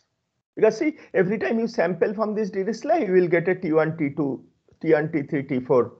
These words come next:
vector. You will get one such row vector. Hmm. And this Dirichlet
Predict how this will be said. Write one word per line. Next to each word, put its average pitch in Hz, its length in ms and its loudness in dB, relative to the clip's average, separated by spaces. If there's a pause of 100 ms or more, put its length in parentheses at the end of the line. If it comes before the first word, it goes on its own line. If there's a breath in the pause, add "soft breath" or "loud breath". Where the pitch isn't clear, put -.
vector. - 440 -4 (340)
You 156 100 2
will 147 60 0
get 147 160 4
one 117 220 0
such - 240 -4 (580)
row 127 180 2
vector. - 360 -10 (600)
Hmm. 202 100 -10 (560)
And 151 460 2
this 277 220 2
Dirichlet 151 680 4